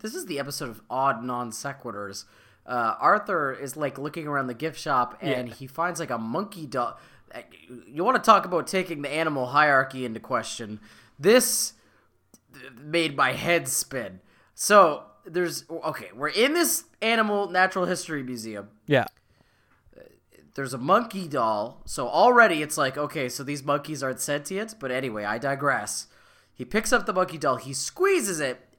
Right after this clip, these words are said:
Speaker 1: and then hears a voice recording of Francine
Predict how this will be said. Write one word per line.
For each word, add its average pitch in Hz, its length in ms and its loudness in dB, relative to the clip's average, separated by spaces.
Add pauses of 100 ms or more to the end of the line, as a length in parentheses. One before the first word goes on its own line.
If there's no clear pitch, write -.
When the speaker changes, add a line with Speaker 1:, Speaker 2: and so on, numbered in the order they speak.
(140)
Speaker 1:
and 170 120 -6
then 262 120 -4
hears 311 400 -4
a 180 80 -2
voice 220 560 -2
recording 294 600 -2
of 185 380 0
Francine 202 1500 -4